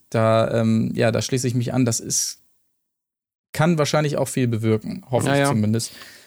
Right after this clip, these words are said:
Speaker 2: Ja, da muss ich
Speaker 1: Und,
Speaker 2: euch auch
Speaker 1: äh,
Speaker 2: recht geben. Also klar,
Speaker 1: ja.
Speaker 2: das, das, das, das war schon so. Und es, es war auch, äh, gut eingeordnet, fand ich. Also
Speaker 1: Ja.
Speaker 2: bis auf natürlich das, äh, Format, was eigentlich zum Einordnen da war, nämlich der Talk
Speaker 1: Ja.
Speaker 2: danach.
Speaker 1: Ja, ja.
Speaker 2: Also da <laughs> überhaupt nicht.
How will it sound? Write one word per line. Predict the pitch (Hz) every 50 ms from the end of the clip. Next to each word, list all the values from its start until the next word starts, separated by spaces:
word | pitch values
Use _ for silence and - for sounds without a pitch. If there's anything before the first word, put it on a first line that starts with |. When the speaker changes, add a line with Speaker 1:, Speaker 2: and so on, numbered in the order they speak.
| _ _ _ -
Speaker 2:
Ja, | 135 143 165
da | 185 185
muss | 190 208 202
ich | 120
Speaker 1:
Und, | -
Speaker 2:
euch | - 156 160
auch | 127
Speaker 1:
äh, |
Speaker 2:
recht | 120 113 107 -
geben. | - 127 117 117 117
Also | 123 123 120 131 127
klar, | - - 131 127
Speaker 1:
ja. | 113
Speaker 2:
das, | 120 117 113 -
das, | - 127 123 - - - -
das, | - - 123 - - - -
das | - 123 113 -
war | 127 127 131
schon | - - 131
so. | 120 120 117 110
Und | 117 131 127
es, | 147 139 -
es | 180 156 -
war | - 143 147 151 135
auch, | 143 135 - - - - - - - - - - - - - - 147
äh, | 143 120
gut | 120 143 139 -
eingeordnet, | - 135 139 143 135 117 123 120 120 - 120 113 -
fand | - 127 120 113
ich. | 127 - - - -
Also | - 120 - 113 110 107
Speaker 1:
Ja. | 107 107 _ _ - - _ _ _ _
Speaker 2:
bis | - 180 165 170
auf | 147 143 139 135
natürlich | 151 131 120 - 143 135 135 131
das, | - 131 120 117 - - - -
äh, | - 123 123 120 117 117 117 113 113 117 113 - - - _ _ _
Format, | - - 147 127 127 127 147 - -
was | 135 117
eigentlich | - 139 143 135 -
zum | - 143 131
Einordnen | - 127 135 127 131 127 120 131 123 117
da | 120 123 147 156 143
war, | 147 147 151
nämlich | 147 131 127 131 123
der | - 127 113
Talk | 117 107 95 92
Speaker 1:
Ja. |
Speaker 2:
danach. | - 127 117 117 117 127 113
Speaker 1:
Ja, | 101 101
ja. | 98
Speaker 2:
Also | 95 98 113
da | 113 - 120 123 135 143 139
<laughs> |
überhaupt | 147 139 135 127 117 139 151 180 180 _ -
nicht. | 202 208 208 - -